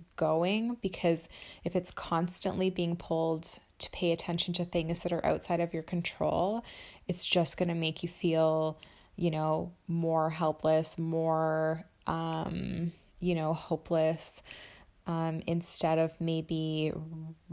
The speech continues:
reorienting yourself and taking back control of your time and,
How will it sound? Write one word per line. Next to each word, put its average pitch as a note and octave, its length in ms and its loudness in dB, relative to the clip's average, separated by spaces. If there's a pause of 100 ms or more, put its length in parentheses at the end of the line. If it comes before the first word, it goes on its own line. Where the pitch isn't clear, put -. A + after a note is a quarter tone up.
reorienting E3+ 1000 2
yourself F#3+ 680 0
and E3 140 -2
taking E3 420 -2
back D#3 240 0
control D#3+ 420 -2
of D#3+ 120 0
your D#3+ 140 -2
time F3 600 -2 (500)
and, D#3+ 520 0